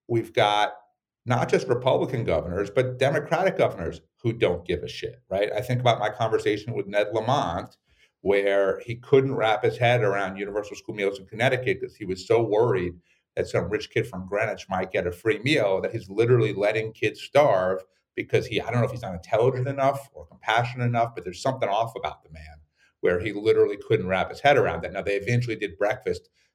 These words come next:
because we beat the shit out of them politically to the point where they wanted the pain to stop, and so they did it, and they don't want it to recur again. Um,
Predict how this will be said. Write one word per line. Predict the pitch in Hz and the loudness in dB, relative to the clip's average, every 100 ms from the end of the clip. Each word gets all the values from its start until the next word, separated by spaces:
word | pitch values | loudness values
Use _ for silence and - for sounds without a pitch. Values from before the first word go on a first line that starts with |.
| _ | _
because | 117 120 120 | -4 -2 -2
we | 98 | -4
beat | 98 - | -10 -10
the | |
shit | 98 - | -6 -2
out | 92 | -2
of | 87 | -2
them | 90 | -8
politically | 87 98 92 90 87 | -6 -6 -6 -2 -2
to | 90 | -2
the | |
point | 85 - 87 80 | -6 -6 -4 -2
where | 80 | -2
they | 78 | -2
wanted | 80 87 - | -2 -6 -8
the | - | -10
pain | 104 92 | -8 -8
to | 82 | -12
stop, | 76 82 76 - | -8 -8 -8 -12
and | 78 | -20
so | - | -12
they | 76 78 | -10 -2
did | 131 113 | 0 0
it, | 80 - - _ _ | -2 -6 -10 _ _
and | - | -10
they | 80 | -6
don't | 76 | -4
want | 78 78 | -6 -8
it | |
to | - | -4
recur | 76 73 85 80 | -4 -2 -2 -2
again. | 98 117 82 80 90 _ _ _ | 0 -2 -2 -8 -16 _ _ _
Um, | 117 117 | 2 2